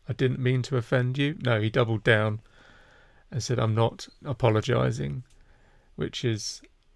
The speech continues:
uh, not necessarily the way. How are we gonna solve anything if people aren't necessarily willing to admit to mistakes? Which is something we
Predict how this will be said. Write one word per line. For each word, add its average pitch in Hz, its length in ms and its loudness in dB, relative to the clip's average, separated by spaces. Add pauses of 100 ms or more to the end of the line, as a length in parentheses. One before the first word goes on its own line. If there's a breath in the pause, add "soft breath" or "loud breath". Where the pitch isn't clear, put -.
(440)
uh, 117 320 0 (340)
not 139 260 -2
necessarily 117 580 0
the 113 120 -2
way. 113 400 2 (460)
How 147 220 2
are - 20 2
we 139 120 4
gonna 123 200 4
solve 110 280 0
anything 110 440 0
if - 120 -10
people 117 320 -2
aren't 110 200 -2
necessarily 117 480 -2
willing 110 300 0
to 113 200 -4
admit 117 400 -2
to - 240 -8
mistakes? - 640 -6 (340 soft breath)
Which 156 220 4
is 135 120 4
something 123 300 0
we 113 240 0